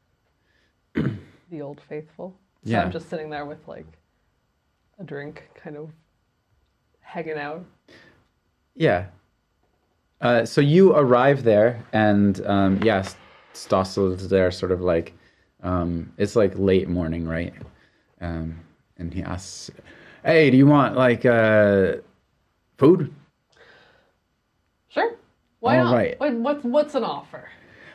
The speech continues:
Speaker 2: W-, I, well, here, you know, we've got the farmer's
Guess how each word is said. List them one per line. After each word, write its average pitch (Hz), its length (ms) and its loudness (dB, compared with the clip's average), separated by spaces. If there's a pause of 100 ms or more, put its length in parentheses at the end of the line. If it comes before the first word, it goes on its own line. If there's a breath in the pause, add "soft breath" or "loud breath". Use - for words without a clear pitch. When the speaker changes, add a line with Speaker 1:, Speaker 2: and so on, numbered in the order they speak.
Speaker 2:
W-, 117 220 0
I, 117 200 2
well, 107 540 2 (320)
here, 123 340 0 (460)
you 104 120 -6
know, 107 140 2
we've 104 180 2
got 98 300 0 (1000)
the 85 220 -4 (400)
farmer's 113 460 0